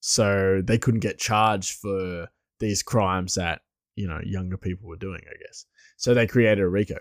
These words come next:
Anyway, so in this rico case, uh, everybody's got these fancy pants lawyers, and you gotta imagine, like, mob money back then in, like, the nineties was quite large as well.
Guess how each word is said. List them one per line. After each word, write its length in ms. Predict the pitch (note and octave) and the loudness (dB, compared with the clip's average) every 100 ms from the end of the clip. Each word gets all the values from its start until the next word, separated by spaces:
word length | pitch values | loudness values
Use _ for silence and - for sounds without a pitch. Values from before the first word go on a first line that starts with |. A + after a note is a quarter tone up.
| - | 0
Anyway, 260 | C3+ F#2+ - - | 0 0 -4 -12
so 120 | - D3 | 6 8
in 100 | C#3+ | 8
this 180 | B2+ | 6
rico 360 | A#2 C#3+ D#3+ A#2+ | 8 8 10 6
case, 600 | - G#2 G#2 A2 - - - _ _ _ _ _ _ | 6 0 2 0 -2 -4 -8 _ _ _ _ _ _
uh, 200 | A2+ A2 G2+ | -4 0 4
everybody's 400 | C3 B2 B2 - | 6 8 8 8
got 80 | A#2 | 6
these 200 | A2+ - | 4 2
fancy 340 | A#2+ A2+ - | 2 2 0
pants 340 | A#2 A2 F#2 | -2 -2 -2
lawyers, 480 | G#2 G2+ G#2 G#2+ G2+ | 0 2 4 4 2
and 100 | G#2+ | -4
you 60 | A#2 | -2
gotta 140 | C#3 | 0
imagine, 400 | F2 F2 F2+ F#2+ | -2 -8 -14 -14
like, 240 | E2 E2 F#2+ | -12 -12 -8
mob 240 | F#2+ F2+ | -6 -4
money 400 | F#2 F2 F2 F2+ - | -6 -8 -12 -12 -8
back 240 | F#2 - | -8 -6
then 440 | F#2+ G2 F2+ F2+ G2 _ - | -4 -2 -4 -8 -18 _ -16
in, 120 | F#2+ | -12
like, 180 | F2 - | -12 -10
the 80 | F2 | -10
nineties 580 | E2+ F#2 F2+ E2+ - | -8 -8 -8 -10 -14
was 160 | F#2 - | -14 -14
quite 300 | - F#2+ - | -8 -6 -6
large 480 | E2 F2+ F#2 F2+ - | -6 -6 -6 -8 -14
as 180 | F2 F#2+ | -14 -10
well. 280 | F#2 F2 | -10 -10